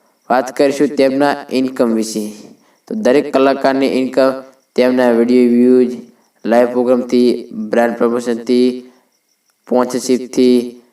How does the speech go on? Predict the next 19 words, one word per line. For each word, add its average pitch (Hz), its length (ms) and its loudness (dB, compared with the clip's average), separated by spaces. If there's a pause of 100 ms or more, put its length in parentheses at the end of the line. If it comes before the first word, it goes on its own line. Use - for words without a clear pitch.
(180)
ને 131 180 2
YouTube 143 260 -2
ચેનલથી 127 600 -2
પૈસા 123 420 -2
કમાય 113 480 -2
છે. 104 340 -10 (360)
મિત્રો, 139 560 -2 (240)
અમે 135 280 0 (100)
તેમની 131 460 0
સાચી 117 500 -2
ઇન્કમ 131 380 0 (100)
બતાવી 131 400 2
શકીએ 117 520 -2
નહીં. 110 320 -2 (480)
તો - 160 -12
મિત્રો, 123 400 0 (500)
આ 127 160 2
હતી 127 260 0
બાયોગ્રાફી 131 680 2